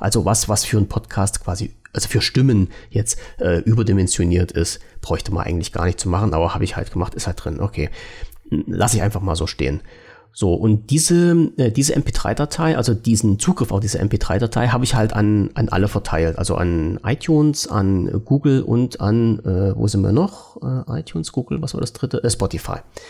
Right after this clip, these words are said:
Genau. Die haben das, äh, von mir bekommen, diesen Zugriff auf diese M P drei Datei. Ich habe allerdings auch für, äh, uns jetzt, wenn man halt den Podcast über unsere Webseite anhört oder sich anhören möchte über diesen Webplayer,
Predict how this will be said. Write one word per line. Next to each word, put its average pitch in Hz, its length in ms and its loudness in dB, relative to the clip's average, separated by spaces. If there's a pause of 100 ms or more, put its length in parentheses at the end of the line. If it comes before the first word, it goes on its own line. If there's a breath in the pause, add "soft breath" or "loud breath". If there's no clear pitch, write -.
(120 loud breath)
Genau. 117 320 0 (280 soft breath)
Die 113 140 4
haben 127 160 4
das, 101 280 0
äh, 107 160 4
von 104 140 0
mir 101 160 2
bekommen, 160 400 2
diesen 143 360 2
Zugriff - 360 0
auf - 120 -2
diese 127 200 2
M - 100 0
P 113 80 -2
drei - 240 0
Datei. - 320 -8 (500 loud breath)
Ich - 160 -2
habe - 260 0
allerdings 98 440 2
auch 135 240 -2 (160 loud breath)
für, - 720 2 (520)
äh, - 60 -20
uns 135 320 2
jetzt, 156 240 0
wenn 101 140 4
man 98 260 4
halt 98 140 2
den 98 80 0
Podcast - 400 -4
über 104 160 -2
unsere 90 240 0
Webseite - 440 0
anhört 101 540 2 (300 loud breath)
oder 104 100 2
sich - 140 -2
anhören 107 260 4
möchte 107 180 2
über 113 140 2
diesen 107 240 4
Webplayer, - 600 0